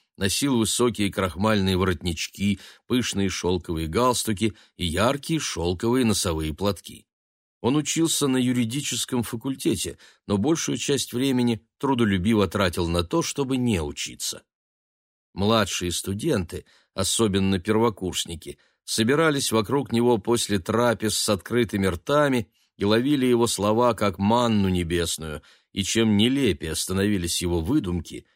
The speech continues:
тем алчнее они требовали новых. Он относился к жизни, как зазывало на ярмарке –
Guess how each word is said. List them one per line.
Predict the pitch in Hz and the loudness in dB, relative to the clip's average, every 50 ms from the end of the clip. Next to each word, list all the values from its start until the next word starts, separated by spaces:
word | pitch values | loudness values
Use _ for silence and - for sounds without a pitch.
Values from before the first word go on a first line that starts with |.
| _ _ _ _ | _ _ _ _
тем | - 101 95 92 92 - | -4 -2 -2 -2 -2 -4
алчнее | - 90 92 92 95 101 98 - - - 117 123 123 123 104 | -2 0 0 2 0 0 -2 -4 -6 -2 -2 0 0 0 -2
они | - 95 92 87 87 | -2 -2 -2 0 -2
требовали | 82 - - 85 82 80 71 82 85 87 92 98 | -2 -4 -4 -4 -2 -2 -2 0 0 2 2 2
новых. | 104 107 110 104 80 64 62 - - - - _ _ _ _ _ _ _ _ _ _ _ _ | 4 4 4 2 0 -2 -4 -10 -14 -18 -20 _ _ _ _ _ _ _ _ _ _ _ _
Он | 101 113 139 151 | 0 0 2 2
относился | 151 - - 143 135 - - 151 151 139 - - 143 | 0 0 -2 -2 -2 0 0 0 0 0 0 -2 -2
к | 123 110 | -2 -4
жизни, | 95 90 104 135 160 165 127 113 131 139 139 | -4 -4 -4 -2 -2 -2 -2 -2 -2 -2 -2
как | 131 - 143 139 117 | 0 0 0 0 0
зазывало | 98 87 90 123 120 101 113 131 131 127 143 143 135 127 127 123 | 0 0 0 0 2 2 2 2 4 4 4 4 4 4 4 2
на | 123 131 | 2 2
ярмарке – | 127 120 107 101 90 90 82 80 85 78 - - 90 90 | 2 4 4 4 2 2 0 -2 -4 -4 -4 -6 -6 -6